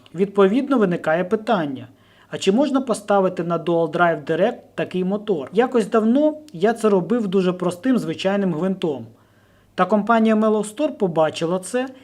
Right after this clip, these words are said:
і реалізувала ідею технологічно. Виготовив перехідник, який ми сьогодні з вами і поставимо. Завдяки цій маленькій деталі, яку ви можете також купити у Mellow,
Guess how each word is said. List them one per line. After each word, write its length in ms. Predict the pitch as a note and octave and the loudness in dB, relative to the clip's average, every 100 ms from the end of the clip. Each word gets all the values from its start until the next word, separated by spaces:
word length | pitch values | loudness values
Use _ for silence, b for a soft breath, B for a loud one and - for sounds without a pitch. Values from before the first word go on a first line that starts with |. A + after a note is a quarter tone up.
| B | B
і 120 | B3 | 0
реалізувала 760 | C4+ B3 G3 E3 E3+ F#3+ A3 G#3 G3+ | 2 4 4 2 2 4 4 4 0
ідею 360 | D3+ F3+ G#3 | 0 4 4
технологічно. 1000 | G#3 G3+ - G3+ G3 E2+ D3+ A#2 - A2+ - _ _ - | 2 -4 -2 0 2 0 -4 -8 -14 -20 -20 _ _ -2
Виготовив 580 | G3+ C4 C4 B3 A3 | 0 0 0 2 2
перехідник, 720 | G#3+ F#3 F3+ E3+ D3 A#3 B3+ F#3 | 2 0 0 -2 0 0 0 -4
який 320 | F3 B3+ B3 | -4 -2 0
ми 240 | F#3 F3+ | 0 -2
сьогодні 460 | E3+ D#3+ E3 F#3 E3+ | -4 -4 -2 -2 -4
з 80 | C#3+ | -4
вами 320 | D#3 E3 F3 | -4 -4 -8
і 80 | E3 | -12
поставимо. 640 | E3 D#3 - C3 B2 A#2+ G#2 G2 _ _ _ _ _ _ _ _ | -10 -12 -10 -10 -10 -14 -20 -20 _ _ _ _ _ _ _ _
Завдяки 460 | D#3+ E3+ G3 G#3+ | -6 0 0 0
цій 160 | G3+ F#3+ | -2 -2
маленькій 440 | F3+ F3+ F3+ F3+ | 0 0 -2 -2
деталі, 520 | F3 F#3+ F#3+ C#4 B3+ D#3+ | 0 0 0 -2 -2 -2
яку 260 | E3 F#3 | -2 -2
ви 120 | E3 | -2
можете 280 | D#3+ E3 F3 | -2 -4 -6
також 380 | E3+ E3+ D#3+ D3+ | -4 -4 -4 -8
купити 440 | - D3+ D#3 D3+ | -10 -8 -8 -4
у 80 | D#3 | -4
Mellow, 340 | D#3+ D3+ C3 | -2 -4 -4